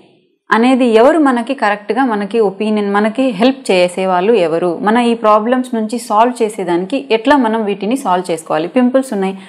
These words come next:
ఎలా సాల్వ్ చేసుకోవాలి? Who is our friend or who is, uh, a doctor who can prescribe you the correct medications? అది మీకు ఎవరు Instagram ఇన్‌ఫ్లుయెన్సరో, Facebook or Instagram-లో ఎవరన్నా మీకు,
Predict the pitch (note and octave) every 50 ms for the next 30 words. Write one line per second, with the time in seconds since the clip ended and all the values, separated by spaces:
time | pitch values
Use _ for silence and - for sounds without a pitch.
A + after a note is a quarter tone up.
0 | - - - A#3 A#3+ B3+ C4+ C4+ C4+ C4+ A#3+ A3+ A3+ A3+ G#3+ G3+ G3+ - - G3
1 | F#3 F#3+ F#3+ G3 F#3+ - - - - - C4 D4+ D#4+ E4 D4+ D4+ C4+ C4 B3 B3
2 | - A3 A3+ A#3+ B3 B3+ B3 A3+ G#3 G#3 G#3 A3+ A#3+ B3 B3+ A#3+ G#3+ G#3 - G3
3 | F#3+ F3+ F3 - G3 F#3+ G3 F#3+ G3 G#3 - - A3+ A#3 A3 G#3+ A#3 A#3+ A#3 B3
4 | A#3+ A#3+ A#3+ - - - - _ _ - - A#3 A3+ A3+ - C4+ C4 C4 A#3 A#3
5 | B3+ C4 B3+ C4 C4 A#3 G#3 G#3 G#3 A3 G#3 F3+ E3 D#3+ E3 - D#3+ D#3 - E3+
6 | - E3+ - - - _ _ _ _ _ _ _ _ - - - - - G3 A3+
7 | A#3 G#3+ C4+ C#4 C4+ C#4 - - A#3+ C4+ C4 C#4 C4+ C4+ B3 A#3 A3+ A#3+ C4 B3
8 | C4 B3+ B3 B3 B3 A#3 G#3 A3+ A#3 A#3 - B3+ B3 A3 A#3 A#3 A#3 A3 G3 G#3
9 | G#3 G#3 G#3+ G#3 G3+ G3 G3 F#3+ F#3+ F#3+ F#3 F#3+ F#3+ F#3+ F#3+ F#3+ F#3+ - - -
10 | _ - - A#3+ A#3+ B3 A#3+ A3+ A3 B3+ A#3+ - B3 A#3 A3 G#3 G3 G3+ - -
11 | A3+ A3 G3+ G3+ G#3 G#3 G3+ G3+ G3+ G3+ F#3+ F#3 F3+ F#3+ G3 G3 G3 G3+ G3 F#3+
12 | F#3 F3+ F#3 - E3+ E3+ F3 E3+ E3+